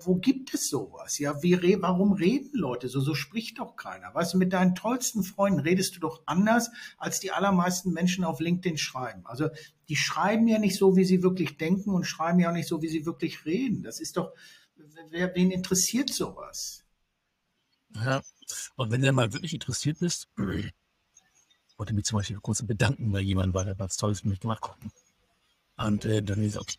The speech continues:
Speaker 2: die hinten sagt, also du, da, die, da, dann reicht die Sprache gar nicht mehr aus. Wenn du sagst, du,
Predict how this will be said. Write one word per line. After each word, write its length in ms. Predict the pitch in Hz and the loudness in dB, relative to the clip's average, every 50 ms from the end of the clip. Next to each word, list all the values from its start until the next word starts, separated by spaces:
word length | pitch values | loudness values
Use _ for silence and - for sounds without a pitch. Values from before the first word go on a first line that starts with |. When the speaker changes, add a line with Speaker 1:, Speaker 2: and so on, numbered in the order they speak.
| - - | -10 -6
Speaker 2:
die 80 | - 113 | -4 -4
hinten 260 | 104 - - 139 - | -2 -2 -2 -2 0
sagt, 440 | 107 107 113 120 - - - - - | 2 2 2 2 0 -8 -16 -8 -6
also 180 | 120 120 117 113 - - | -6 -4 -4 -6 -8 -8
du, 80 | - 117 - - - | -10 -8 -8 -8 -8
da, 120 | - 139 143 - - | -4 -4 -4 -4 -4
die, 340 | 143 127 - - - 113 - | -6 -6 -6 -6 -10 -8 -4
da, 100 | - 113 - - _ - | -2 -2 -2 -2 _ -2
dann 260 | 127 120 117 117 113 | 0 0 2 2 0
reicht 260 | 101 117 - - - | 0 0 -2 0 0
die 60 | 165 | -2
Sprache 380 | 143 - - 131 156 175 - 151 | -2 -2 -2 -4 -4 -4 -4 -2
gar 140 | 131 151 151 | -2 -2 -2
nicht 120 | 143 117 | -2 -4
mehr 100 | 120 - | -4 -2
aus. 320 | - 156 123 104 - - - | -2 -2 -2 -2 -4 -6 -4
Wenn 140 | 107 107 117 | -4 -2 -2
du 60 | 120 | 0
sagst, 280 | 113 123 120 - - - | 0 -2 -2 -4 -4 -6
du, 100 | 120 | -8